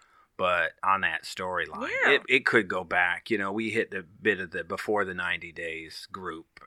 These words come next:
Speaker 1: and, you know, maybe we were pretty rough on Ash or Ed.
Speaker 2: Ed.
Speaker 1: You know, what about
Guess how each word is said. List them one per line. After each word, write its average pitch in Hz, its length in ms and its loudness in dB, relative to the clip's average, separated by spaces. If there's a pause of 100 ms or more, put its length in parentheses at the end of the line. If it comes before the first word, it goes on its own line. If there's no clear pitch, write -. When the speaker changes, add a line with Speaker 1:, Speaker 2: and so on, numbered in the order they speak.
Speaker 1:
and, 78 320 -10 (560)
you 98 120 -2
know, 85 180 -4
maybe 95 300 -6
we 90 120 -12
were 87 120 -10
pretty 82 300 -6
rough 85 320 -6
on 78 320 -6 (680)
Ash 85 520 0
or 78 180 -6 (640)
Ed. 95 200 2 (360)
Speaker 2:
Ed. - 60 -4 (880)
Speaker 1:
You 104 120 -2
know, 80 440 -4
what 113 120 2
about 196 340 6